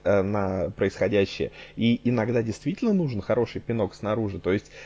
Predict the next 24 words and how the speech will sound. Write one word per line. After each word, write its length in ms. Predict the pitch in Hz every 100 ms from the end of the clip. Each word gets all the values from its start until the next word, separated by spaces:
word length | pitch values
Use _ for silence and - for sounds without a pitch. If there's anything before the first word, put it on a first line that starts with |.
| -
э, 220 | - 107 98
люди, 240 | 131 180
которые 320 | 180 - 143
там 180 | 131 113
работают, 480 | 110 107 185 - -
ну, 180 | 147 -
они 300 | 90 110 139
не 340 | 143 131 135 131
идиоты, 440 | 110 95 131 208
они 180 | 151 113
же 120 | 101
тоже 200 | - 147
понимают, 420 | - 151 135 101
что 120 | - 107
хорошо, 280 | 107 110 113
что 180 | -
плохо. 400 | - 95 87 - - - -
И 60 |
любой 260 | 101 101 151
человек 300 | - 156 -
может 240 | 123 123
просто 340 | - 113 - 113
заработаться 760 | 113 123 110 107 127 131 -
и, 300 | 98 101 101